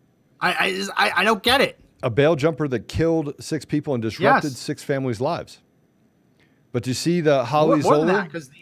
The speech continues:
Speaker 1: injured, there's still people in s-, very serious condition.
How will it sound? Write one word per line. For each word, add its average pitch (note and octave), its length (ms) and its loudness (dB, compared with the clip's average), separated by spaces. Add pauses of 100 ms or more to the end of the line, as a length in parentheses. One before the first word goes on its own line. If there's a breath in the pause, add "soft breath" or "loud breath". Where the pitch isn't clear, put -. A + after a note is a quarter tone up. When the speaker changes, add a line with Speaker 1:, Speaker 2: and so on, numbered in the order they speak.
Speaker 1:
injured, B3 380 -10
there's F3+ 160 -8
still B3 220 -2
people G3 540 -2 (400)
in D3 160 -6
s-, C#3 120 -8
very F#3+ 240 0
serious F#3 400 0
condition. F3 380 -6